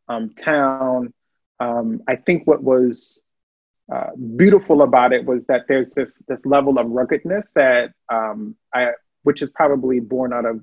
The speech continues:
you know, the, my affinity for it is because I lived through it. That feels, um, kind of refreshing. Um, so, uh, folks don't seem as pretentious,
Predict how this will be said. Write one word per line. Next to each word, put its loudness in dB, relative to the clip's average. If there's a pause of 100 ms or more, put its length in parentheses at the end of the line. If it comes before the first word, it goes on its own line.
(120)
you -8
know, -8
the, -4
my -2
affinity 0
for -2
it 0
is -4
because -4
I 0
lived -2
through 2
it. 2 (400)
That 0
feels, 4 (120)
um, -4 (680)
kind 2
of -2
refreshing. -2 (140)
Um, -6
so, -2 (400)
uh, -6 (160)
folks 2
don't -2
seem -2
as 4
pretentious, -6